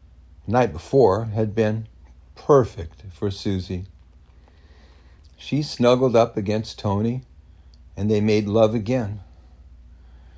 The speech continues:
It was noon before they checked out of the hotel. They stopped about half an hour outside of Vegas at Border Town and ate a leisurely lunch.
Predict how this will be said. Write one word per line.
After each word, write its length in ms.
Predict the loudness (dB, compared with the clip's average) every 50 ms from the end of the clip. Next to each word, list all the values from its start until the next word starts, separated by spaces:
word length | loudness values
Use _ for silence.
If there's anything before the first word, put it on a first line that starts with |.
| -20 -18 -10 -6
It 60 | -2
was 280 | 0 0 0 0 0
noon 320 | 2 4 4 4 4 4 2
before 360 | 0 -2 0 2 4 4 4
they 320 | 4 2 0 -2 -4 -10 -14
checked 340 | -6 -2 -2 -2 -2 0 2
out 240 | 2 4 4 2
of 120 | 0 -2 -4
the 100 | -4 -2
hotel. 640 | -2 -2 -2 -4 -4 0 2 4 4 2 0 -4 -12 -18 -20 -20 -20 -20 -20 -20 -20 -20 -20 -20 -20 -20 -20 -20 -20 -20 -20 -20 -20 -20 -20 -20 -20 -20 -20 -20 -20 -20 -20 -20 -16 -6 0
They 120 | 2 2
stopped 460 | 2 2 4 6 6 6 6 4 2 -2
about 280 | -2 0 0 0 -2
half 380 | -6 -6 -2 0 0 0 -2 -2
an 100 | -4 -2
hour 260 | 0 0 0 0 0
outside 480 | 0 0 -2 -2 -2 -2 -2 0 0 -2
of 100 | -2 -4
Vegas 440 | -4 -4 -2 -2 -4 -6 -6 -6
at 220 | -8 -8 -8 -4 2
Border 340 | 6 8 8 8 6 4 -6
Town 400 | -6 -6 -6 -4 -4 -6 -6 -8 -12 -16 -20 -20 -20 -20 -20 -20 -20 -12 -6
and 140 | -4 -2 -2
ate 240 | 0 2 2 2 2
a 60 | 2
leisurely 760 | 0 2 2 2 2 0 0 -2 -4 -4 -2 -2 -2 -2 -2
lunch. 580 | -2 -2 -2 -2 -2 -4 -8 -12 -16 -18 -20